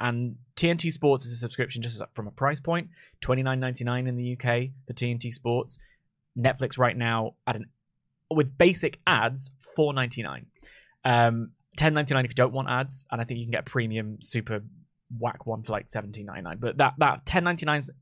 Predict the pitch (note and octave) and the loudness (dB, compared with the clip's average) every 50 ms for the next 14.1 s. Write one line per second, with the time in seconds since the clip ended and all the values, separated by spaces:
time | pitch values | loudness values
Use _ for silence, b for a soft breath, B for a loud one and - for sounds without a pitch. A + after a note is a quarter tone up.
0 | - - - F3 G#3 A3 A3 - _ - F3+ F#3+ F#3+ G#3 G#3 C4 A3 G3 D#3+ D#3 | -12 -8 -2 -2 -2 -2 -2 -6 _ -4 -4 -4 -4 -2 -4 -2 -2 -2 -4 -4
1 | - F#3+ F#3+ E3+ A#2+ F#2 D#2 D2+ E2+ D#2+ D#2+ A2+ C3+ - A3 G3 D#3+ B2 A2 - | -4 -2 0 0 -2 -2 -4 -8 -10 -10 -8 -6 -6 -6 -4 -4 -4 -6 -6 -10
2 | - - - E3 D#3 C#3+ C3 B2 - - - - A#2 F#2+ D#2 - - - - B | -6 2 4 6 6 6 4 2 -2 -8 -6 -4 -4 -4 -4 -4 -10 -16 -18 B
3 | B B B B A#2 A2+ - - B2 A#2 A#2 A#2 A2+ G#2+ - A2+ G#2 - - A#2 | B B B B -8 -6 -2 0 0 0 0 0 -2 -2 -2 -6 -6 -6 -4 -6
4 | A2+ - G#2+ - - - - - - A2 - B B B B - B2+ A#2+ A2+ A2+ | -6 -6 -8 -10 -8 -10 -8 -8 -8 -10 -10 B B B B -2 -2 0 2 2
5 | A2 A2+ C#3 F#3+ G#3+ A3+ G#3+ G3+ - G3 F3+ F3 D3 E3 F3 E3+ D#3+ D#3 F#3 E3+ | 2 4 4 4 4 4 2 2 2 -2 -4 0 2 4 4 4 4 4 2 2
6 | B2 G#2+ - A#2 A2+ A2 A2 A#2 D3+ G3 G3+ G3+ G3 - - F3 D#3+ D#3+ - - | 2 2 0 0 -2 -2 2 4 4 4 4 2 -2 -2 -2 -2 -2 -2 -4 -4
7 | - - - A#2 A2+ A#2 C3 B2+ A#2 - C3+ C#3 C#3+ D3 C3+ C3 C#3+ D#3+ F3+ F3+ | -6 -12 -10 -8 -8 -6 -4 -4 -2 0 0 0 0 0 -2 -2 -2 -2 -2 -2
8 | F3+ F3 F3 E3+ F3 E3 D3+ D3+ D#3 D#3+ D#3 D3 C#3 A#2+ A#2 A#2 A#2+ G#2 F#2+ F#2+ | -4 -4 -4 -4 -4 -4 -4 0 0 0 2 2 2 0 0 0 -2 -4 -4 -4
9 | - B B B B B A#2+ A2+ G#2 - _ _ _ _ _ _ _ _ _ _ | -8 B B B B B -4 -4 -4 -4 _ _ _ _ _ _ _ _ _ _
10 | _ - D3 C#3+ C3+ D3+ D3+ C3+ B2+ A2+ A2+ - - E3+ F#3+ G3 F3 - - B2+ | _ 0 2 2 2 2 0 0 0 -2 -2 0 0 0 0 0 -2 -2 0 2
11 | B2 B2 A#2+ A#2+ A#2+ B2 B2+ B2 A#2+ A#2 - - _ _ _ _ _ _ _ _ | 4 4 4 2 -2 -4 -2 2 2 2 0 -2 _ _ _ _ _ _ _ _
12 | _ _ - - A#2 A2+ A#2+ A#2+ B2+ C3 C#3 C#3 B2+ D#3 F3+ F#3+ E3+ D3 B2 A#2+ | _ _ -8 -8 -6 -2 0 2 4 4 4 4 4 4 4 4 4 2 0 0
13 | A#2+ B2 A#2 A#2+ A#2 B2 C#3+ E3 C#3 C3 B2 B2 B2+ A2 A#2 A#2+ D#3+ F#3 D3 D3+ | -2 -2 -4 -2 0 2 2 2 2 2 2 2 2 2 0 4 6 8 8 6
14 | - - | 4 2